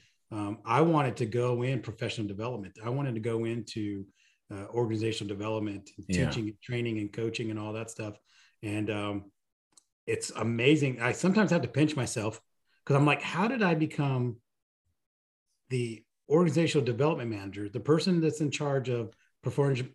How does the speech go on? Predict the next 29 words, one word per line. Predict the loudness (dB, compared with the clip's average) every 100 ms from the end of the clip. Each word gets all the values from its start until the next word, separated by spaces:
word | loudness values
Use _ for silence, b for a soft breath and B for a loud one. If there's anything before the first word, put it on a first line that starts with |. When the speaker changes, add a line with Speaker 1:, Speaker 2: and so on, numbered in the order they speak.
| -4
Speaker 1:
performance | 0 2 2 2
management | 0 0 -4 -6
system?" | 4 8
Speaker 2:
For |
the | 10 12
city. | 12 12 12 10 8 10
Speaker 1:
For | 12 12
the | 12 12
Speaker 2:
<laughs> | 12
For | 10
Speaker 1:
city, | 12 12 10 4
right? | 2 2 -2 _
We're | 8 12
Speaker 2:
Yeah. | 12 10
Speaker 1:
the |
pro-, | 6 0 2
probably | 4 8 8
one | 8
of | 6
the | 6
largest | 6 6 4
employers | 0 2 4 6 4
in | 4 2
the | 2
city, | 0 -6 -6 -6
right? | -4 -2
We | 0 2
have, | 2
Speaker 2:
Yeah. | 0